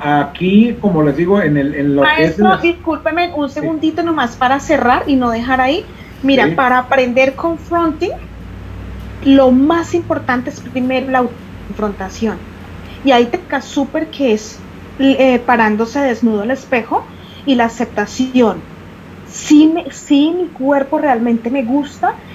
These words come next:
Speaker 2: y cuando yo empiezo a observar y a confrontarme totalmente desnudo frente a un espejo, frente a mis emociones, cuando yo empiezo a hacer autoconfrontación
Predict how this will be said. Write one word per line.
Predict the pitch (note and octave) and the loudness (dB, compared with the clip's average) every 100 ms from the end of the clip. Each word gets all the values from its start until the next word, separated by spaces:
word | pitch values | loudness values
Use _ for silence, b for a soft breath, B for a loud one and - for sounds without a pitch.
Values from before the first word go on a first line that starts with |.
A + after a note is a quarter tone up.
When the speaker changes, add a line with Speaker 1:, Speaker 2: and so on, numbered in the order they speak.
| B | B
Speaker 2:
y | C#4+ | 0
cuando | C#4 A#3+ A3+ | 2 2 2
yo | A#3+ | 0
empiezo | A#3 B3+ C4+ | 0 -2 -2
a | |
observar | C4 - C#4+ G#3+ A#3 A3 | -4 -2 -2 2 2 2
y | G#3+ | 2
a | G3+ G#3 - | 0 -4 -2
confrontarme | B3+ A#3 A#3 A3+ A3+ A3+ A3+ A#3+ | -2 -2 -2 -2 0 0 0 0
totalmente | C#4+ C#4 A#3 G#3 G#3+ G#3 A#3+ | 0 2 2 4 2 0 2
desnudo | C4+ C4 A#3+ C#4 D4 D4 | 2 4 4 4 2 -2
frente | D4+ C#4+ B3 C4+ | -2 -2 2 4
a | |
un | A#3+ A3+ | 4 0
espejo, | G#3 - - C4+ A#3+ G#3+ - B B B - | -4 -8 -2 0 0 -4 -8 B B B 0
frente | C4+ A#3+ B3 | 2 2 2
a | |
mis | A#3 A3+ A#3+ | 0 0 0
emociones, | A3 G#3 - C#4 D#4+ D#4+ A#4 - B B | -2 -4 -2 2 2 2 -2 -8 B B
cuando | C4 B3 | 0 0
yo | A#3 | 0
empiezo | A3+ B3+ C#4 | -2 -2 -2
a | |
hacer | C#4 C#4 - | 0 0 2
autoconfrontación | C4+ C4+ C4 A#3+ A#3 C4 A#3+ B3 A#3 A3 A3 G#3+ C4+ C#4+ | 4 4 2 0 2 0 0 -2 -2 -2 -4 -4 -2 -2